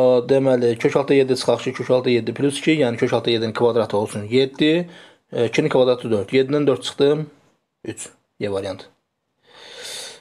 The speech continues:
Əlli səkkiz, Y variantı. Əlli doqquzuncu sual. Deməli, bucaq burada B-ni verir, doxsan dərəcə, yəni düz bucaq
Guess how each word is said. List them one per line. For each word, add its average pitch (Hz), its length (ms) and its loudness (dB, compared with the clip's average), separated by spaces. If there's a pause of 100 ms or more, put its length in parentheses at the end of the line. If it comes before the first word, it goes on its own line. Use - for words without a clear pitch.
(120)
Əlli 131 240 2
səkkiz, 143 580 0
Y 139 240 4
variantı. 113 520 0 (1600)
Əlli 147 260 0
doqquzuncu 156 460 2
sual. 156 380 4 (3000)
Deməli, 156 380 4 (300)
bucaq 170 300 0
burada 143 280 4 (160)
B-ni 143 220 2
verir, 120 240 2
doxsan 127 280 2
dərəcə, 139 240 2
yəni 123 200 2
düz 123 160 -8
bucaq 120 280 0